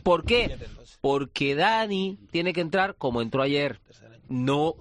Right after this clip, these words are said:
como la semana anterior. Es un chico que ahora, porque es joven todavía, te puede aportar cosas entrando en situaciones de partido como la de ayer.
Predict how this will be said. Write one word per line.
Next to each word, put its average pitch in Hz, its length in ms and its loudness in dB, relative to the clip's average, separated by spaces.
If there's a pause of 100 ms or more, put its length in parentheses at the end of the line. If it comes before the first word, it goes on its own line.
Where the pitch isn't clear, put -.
como 123 260 -2
la 113 100 0
semana 117 260 -2
anterior. 135 480 -2 (400)
Es - 100 -10
un 98 160 -4
chico 180 240 -2
que 104 100 -4
ahora, 151 400 2
porque 92 280 -6
es 87 40 -10
joven 143 320 2
todavía, 139 520 0 (440)
te 98 140 -2
puede 113 220 -2
aportar 160 360 -2
cosas 175 380 -4
entrando 98 560 -2 (1000)
en 110 160 0
situaciones 123 440 2
de 165 60 2
partido 170 300 2
como 190 180 0
la 101 80 -2
de - 80 -12
ayer. 104 280 -4